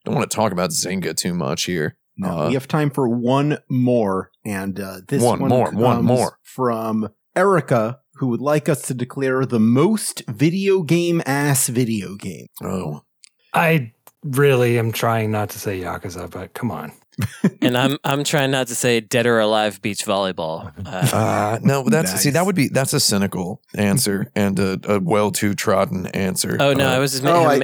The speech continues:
Speaker 4: I was making an
Speaker 2: just because
Speaker 4: ass
Speaker 2: of the word
Speaker 4: joke.
Speaker 2: ass.
Speaker 4: I was just making
Speaker 1: Yeah,
Speaker 4: an
Speaker 1: I
Speaker 4: ass
Speaker 1: mean,
Speaker 4: joke.
Speaker 1: that's not the, the Jaffe, uh, Jaffe misaccentuated the, uh,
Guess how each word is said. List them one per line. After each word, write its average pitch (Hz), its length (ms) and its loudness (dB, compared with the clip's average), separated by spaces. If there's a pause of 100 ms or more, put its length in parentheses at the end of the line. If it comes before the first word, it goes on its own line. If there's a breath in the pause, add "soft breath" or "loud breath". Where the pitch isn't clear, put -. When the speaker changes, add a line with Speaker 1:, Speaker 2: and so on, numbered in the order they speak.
Speaker 4:
I 135 60 0
was 135 140 0
making 147 280 2
an 113 80 2
Speaker 2:
just 143 140 2
because 110 220 2
Speaker 4:
ass 120 40 -4
Speaker 2:
of 120 80 2
the 101 60 2
word 95 160 0
Speaker 4:
joke. - 80 -10
Speaker 2:
ass. - 400 -8
Speaker 4:
I 117 40 -6
was 110 80 -10
just 110 140 -6
making 110 160 2
Speaker 1:
Yeah, 107 100 4
Speaker 4:
an 92 80 -4
Speaker 1:
I 131 100 -2
Speaker 4:
ass 127 60 0
Speaker 1:
mean, 131 180 2
Speaker 4:
joke. 110 140 -4
Speaker 1:
that's 135 260 0
not 143 400 -2
the, 101 380 2
the 113 240 2 (240)
Jaffe, 127 640 2
uh, 107 160 6
Jaffe 127 300 2
misaccentuated 98 1040 -2
the, 85 260 0
uh, 73 200 0